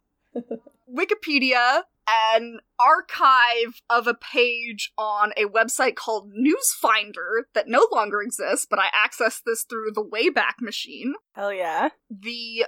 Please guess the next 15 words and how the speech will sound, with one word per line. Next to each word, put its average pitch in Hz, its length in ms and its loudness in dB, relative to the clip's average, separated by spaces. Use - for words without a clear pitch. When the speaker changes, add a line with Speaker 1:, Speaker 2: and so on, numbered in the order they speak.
Speaker 1:
Biblial, 381 680 0
Bi-, 262 160 -2
Biblial? 165 540 -10
The 240 300 -6
Biblical 392 720 2
Archaeology 240 1120 0
Society, 214 1120 -4
biblialarchaeology 190 1200 -10
dot 147 200 -10
org. 262 420 -6
Speaker 2:
Ooh. 180 500 0
Speaker 1:
And 240 440 0
the 240 420 -6
WordPress 254 840 0
blog, 214 520 2